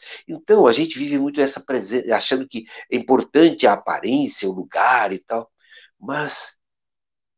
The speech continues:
o que Cristo, onde é que Cristo está? Cristo está em qualquer lugar.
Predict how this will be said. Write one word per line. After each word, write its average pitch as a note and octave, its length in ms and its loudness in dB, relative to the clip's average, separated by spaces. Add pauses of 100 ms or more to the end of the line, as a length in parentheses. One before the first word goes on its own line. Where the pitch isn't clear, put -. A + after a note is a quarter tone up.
o - 80 -20
que F#3 200 -12
Cristo, - 460 -10
onde D#3 100 -4
é - 20 -10
que - 120 -18 (100)
Cristo A2 340 -10
está? D#2 580 -10 (840)
Cristo F3 300 -8
está D#3+ 180 -6
em D3+ 40 -6
qualquer - 420 -12
lugar. G#2+ 520 -8